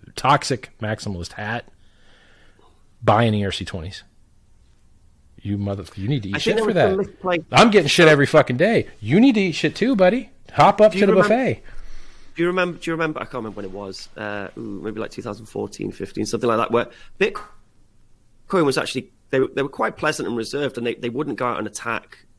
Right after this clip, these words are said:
Speaker 2: um, altcoin projects. And then some, when all the I C O stuff started to happen, there was this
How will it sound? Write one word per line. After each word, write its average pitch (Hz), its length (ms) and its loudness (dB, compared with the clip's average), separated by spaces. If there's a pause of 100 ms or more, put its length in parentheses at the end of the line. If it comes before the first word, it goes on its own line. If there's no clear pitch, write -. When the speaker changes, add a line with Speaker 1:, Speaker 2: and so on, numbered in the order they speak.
Speaker 2:
um, 92 440 -8
altcoin 101 380 -6
projects. - 540 -10
And 98 100 -8
then 95 160 -8
some, 117 240 -6 (380)
when 151 120 2
all 180 60 4
the 170 120 4
I 156 80 0
C 151 180 -2
O 156 80 4
stuff 127 280 -6
started 98 300 -8
to - 60 -18
happen, 104 480 -12
there 117 80 -4
was 117 100 -4
this 117 200 -14